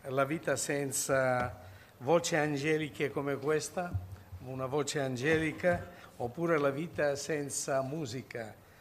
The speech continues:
senza danza? Eh, millenovecentosettantadue, millenovecentosettantadue, quando ho conosciuto per, per la prima volta Angelo Di Vita, il quale,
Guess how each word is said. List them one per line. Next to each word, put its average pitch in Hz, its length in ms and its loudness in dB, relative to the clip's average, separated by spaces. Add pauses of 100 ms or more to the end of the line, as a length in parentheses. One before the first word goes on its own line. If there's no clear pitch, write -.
(120)
senza 135 500 0
danza? 135 720 0 (1300)
Eh, 135 640 4 (540)
millenovecentosettantadue, 170 2250 0 (540)
millenovecentosettantadue, 139 2000 -2 (600)
quando 165 300 10
ho 175 40 6
conosciuto 202 560 4
per, 175 340 2
per 190 120 -2
la 190 140 2
prima 208 260 6
volta 170 480 6
Angelo 135 400 -2
Di 131 80 -2
Vita, 123 480 -6 (720)
il 247 180 0
quale, 175 760 8